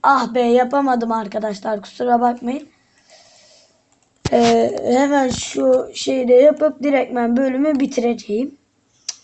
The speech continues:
Bitireceğim. Neyse, şunu alayım, yiyeyim de. Pişmiş tavuk, tavuk, tavuk, tavuk. Ben tav-,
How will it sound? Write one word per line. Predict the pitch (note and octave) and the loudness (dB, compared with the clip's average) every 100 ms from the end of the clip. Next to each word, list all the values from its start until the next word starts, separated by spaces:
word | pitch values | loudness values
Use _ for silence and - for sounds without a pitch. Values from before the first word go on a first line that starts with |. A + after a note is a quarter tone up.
| _ - - _ - | _ -14 -14 _ -10
Bitireceğim. | A#3 A#3+ G#3+ G3+ G#3+ G#3+ A#3 C#4 - _ _ _ _ _ _ _ _ - _ _ _ _ _ _ _ _ _ _ _ _ _ _ _ _ _ _ - _ _ _ - _ _ _ _ _ _ _ - _ _ | -10 -6 -8 -8 -10 -6 -4 -6 -8 _ _ _ _ _ _ _ _ -20 _ _ _ _ _ _ _ _ _ _ _ _ _ _ _ _ _ _ -20 _ _ _ -20 _ _ _ _ _ _ _ -20 _ _
Neyse, | G#3+ A3 A#3+ - G#3+ | -8 -4 -4 -4 -10
şunu | F#3+ - G#3+ | -8 -8 -4
alayım, | G#3+ G#3+ G#3+ G#3+ | -2 0 -2 -6
yiyeyim | G3+ G#3+ G#3+ A#3+ A3+ | -6 -8 -6 -4 -4
de. | G#3 G3 _ - - _ _ _ _ _ _ _ _ _ _ _ | -6 -12 _ -20 -20 _ _ _ _ _ _ _ _ _ _ _
Pişmiş | - - G#3+ - | -16 -10 -8 -8
tavuk, | - - _ _ | -8 -14 _ _
tavuk, | - G#3+ - | -8 -8 -8
tavuk, | A#3 A3 G3+ - | -4 -4 -4 -4
tavuk. | A3+ G3+ - - - _ _ _ _ - | -2 -2 -8 -20 -20 _ _ _ _ 0
Ben | A3+ A#3 | 0 2
tav-, | A#3 A3+ | 0 0